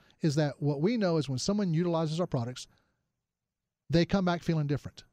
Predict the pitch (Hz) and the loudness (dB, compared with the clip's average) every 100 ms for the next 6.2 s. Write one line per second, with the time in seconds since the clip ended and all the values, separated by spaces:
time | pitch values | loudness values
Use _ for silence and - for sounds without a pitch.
0 | - 147 - 147 123 101 - _ _ _ | 0 0 2 0 -2 -8 -14 _ _ _
1 | _ - - - 131 - 143 165 151 143 | _ -20 -20 -10 -8 -6 -2 2 2 2
2 | 135 127 151 131 202 208 131 151 139 151 | 0 0 0 2 2 0 -2 0 2 2
3 | 135 135 123 104 _ _ _ - _ - | 0 -2 -2 -4 _ _ _ -20 _ 0
4 | 156 151 147 143 156 190 175 185 175 151 | 2 2 2 0 2 2 2 2 2 2
5 | 139 131 131 117 139 139 160 151 135 151 | 0 2 0 -2 -2 0 0 0 -2 0
6 | 160 | -2